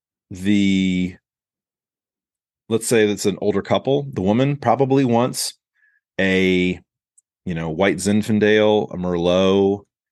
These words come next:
um, Cabernet, or a Chardonnay. Yes, I know, being very sexist. I'm being very ageist with what I'm saying, but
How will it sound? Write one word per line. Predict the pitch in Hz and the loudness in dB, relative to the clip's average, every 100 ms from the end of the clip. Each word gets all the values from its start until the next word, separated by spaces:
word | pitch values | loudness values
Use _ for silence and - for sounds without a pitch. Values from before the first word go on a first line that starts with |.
| _ _ _ - | _ _ _ -8
um, | 85 82 82 78 76 76 _ _ _ _ _ - | -6 -6 -6 -6 -8 -12 _ _ _ _ _ -2
Cabernet, | 101 101 92 92 92 90 - | 0 2 2 2 2 0 -2
or | 90 90 87 85 85 85 _ _ _ _ | -4 -2 0 0 -2 -6 _ _ _ _
a | 85 85 82 82 | -8 -6 -4 -6
Chardonnay. | 82 - 95 73 50 - _ _ _ _ _ _ _ _ _ _ _ _ _ _ _ _ _ | -2 0 -2 -2 -8 -12 _ _ _ _ _ _ _ _ _ _ _ _ _ _ _ _ _
Yes, | 120 139 | -2 0
I | 160 | 2
know, | 160 143 139 - _ - _ _ | 2 2 -2 -10 _ -20 _ _
being | - 101 82 87 | -8 -6 -6 -2
very | 104 123 139 143 143 | 2 4 4 4 2
sexist. | - 135 - 143 131 - | 2 0 0 -2 -2 -6
I'm | 95 | -6
being | 98 92 82 | -6 -6 -6
very | 85 101 120 123 | 0 2 2 0
ageist | 107 113 110 117 110 - - _ - _ - | 0 0 0 0 -2 -8 -14 _ -20 _ -2
with | 107 - | -2 2
what | 113 | 0
I'm | 113 | 2
saying, | 107 117 123 117 | 0 0 0 -2
but | 101 98 | 0 0